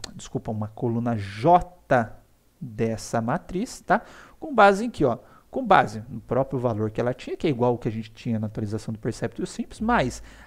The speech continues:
a taxa de aprendizado, o erro, tá? Se eu tô errando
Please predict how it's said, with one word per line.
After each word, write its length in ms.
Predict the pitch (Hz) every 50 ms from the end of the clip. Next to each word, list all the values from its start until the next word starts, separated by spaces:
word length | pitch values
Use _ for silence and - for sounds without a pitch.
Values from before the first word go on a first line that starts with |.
| -
a 160 | - - 196 180
taxa 400 | - - 143 135 123 - - 135
de 80 | 135
aprendizado, 640 | 139 - - 151 151 165 175 175 180 180 208 220 - - - - - - - - - _ _ _ _
o 180 | - 302 349 392
erro, 560 | 339 208 202 226 214 190 208 262 330 - - _ _ _ _ _ _ _ _ _ _
tá? 220 | - 185 - - - - _ _ _ _ _ _ _ _ _ _ _ _ _ -
Se 100 | - -
eu 60 | 131
tô 440 | 120 - - 123 120 110 107 101 110 - - - - - - _ _ -
errando 640 | - 123 113 101 127 131 123 110 104 98 117 104 -